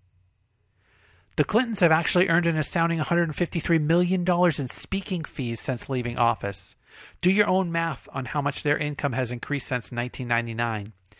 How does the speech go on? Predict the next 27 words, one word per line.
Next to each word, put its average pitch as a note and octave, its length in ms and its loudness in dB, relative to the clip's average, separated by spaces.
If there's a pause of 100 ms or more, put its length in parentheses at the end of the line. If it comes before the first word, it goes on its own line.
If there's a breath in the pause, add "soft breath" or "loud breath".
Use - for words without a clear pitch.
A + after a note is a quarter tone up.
(320 loud breath)
Asked D3+ 260 2
about F#3 240 4
the F3 60 2
millions D#3+ 500 2
Clinton E3 380 -4
has C3+ 200 -2
made C3+ 280 -4
from C#3+ 120 -6
corporations, C#3+ 840 -2 (340 loud breath)
Sheila G#3 380 2
Krumholz, C3+ 800 2
as B2+ 240 0
executive D#3 640 0
director D3 360 2
of C3+ 140 2
the C3 80 -4
Center D3+ 460 0 (100)
for C3 260 0
Responsive C#3 640 -2
Politics, - 680 0 (500 loud breath)
told D3 280 2
Time C#3+ 280 0
magazine, A#2 720 -4 (920)
quote, D3+ 480 2 (400 loud breath)
"It's F3 220 -6
big D3 340 2
money. C3 480 0